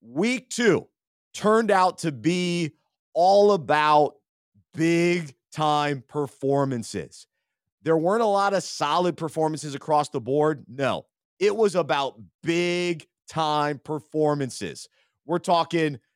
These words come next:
Miami Dolphins, Cooper Kupp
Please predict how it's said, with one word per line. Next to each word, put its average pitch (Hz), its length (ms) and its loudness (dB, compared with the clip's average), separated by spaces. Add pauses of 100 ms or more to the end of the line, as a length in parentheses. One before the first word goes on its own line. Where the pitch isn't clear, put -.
(200)
Miami 160 500 -4
Dolphins, 147 760 0 (800)
Cooper 180 400 -4
Kupp - 520 -2